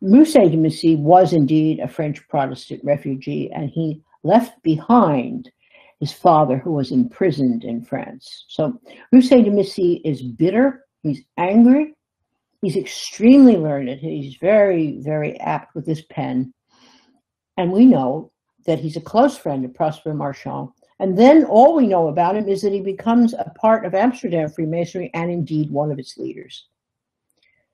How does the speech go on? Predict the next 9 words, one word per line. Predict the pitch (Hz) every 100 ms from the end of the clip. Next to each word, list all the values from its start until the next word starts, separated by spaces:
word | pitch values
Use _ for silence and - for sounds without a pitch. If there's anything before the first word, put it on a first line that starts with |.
| _ _ _ _ -
Does | 202 208 233
this | 220 -
say | 214 208 202
that | 196
Prosper | 208 190 214
Marchand | 202 190 - 196 190 185 _ _ _ _ _ _ _ _ -
was | 165
a | 165
Freemason? | - 220 214 202 - 226 -